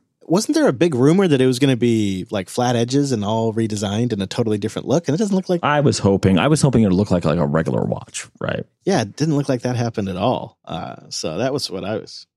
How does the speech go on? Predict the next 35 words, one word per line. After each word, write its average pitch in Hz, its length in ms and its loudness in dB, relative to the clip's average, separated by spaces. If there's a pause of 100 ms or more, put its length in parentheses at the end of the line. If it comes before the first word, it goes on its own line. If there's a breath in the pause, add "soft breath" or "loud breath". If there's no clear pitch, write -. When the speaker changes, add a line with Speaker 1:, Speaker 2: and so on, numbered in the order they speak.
(120)
Speaker 2:
But 98 200 0
I'm 104 200 2
definitely 104 320 2
getting 95 120 0
the 90 80 -2
seven. 87 420 -2
They've 87 140 -2
incre-, 85 360 -4
better 104 300 2
sensors, 90 560 0
increased 92 400 -4
health, 87 420 -2 (800)
you 92 80 2
know, 71 160 2
software 87 420 -2
compatibility 78 640 0
with 73 300 -6 (100)
external 92 440 0
devices. 76 600 -2
I'm 113 140 2
not 104 240 0 (500)
loving 117 480 4
the 139 120 2
idea 123 440 2
of 110 80 -4
having 90 280 0
to - 80 -14
buy 85 140 -4
more 85 200 -2
dongles 98 520 -2
for - 160 -10
Apple - 280 -16
stuff, - 400 -6
but - 200 -10
whatever. 113 460 -6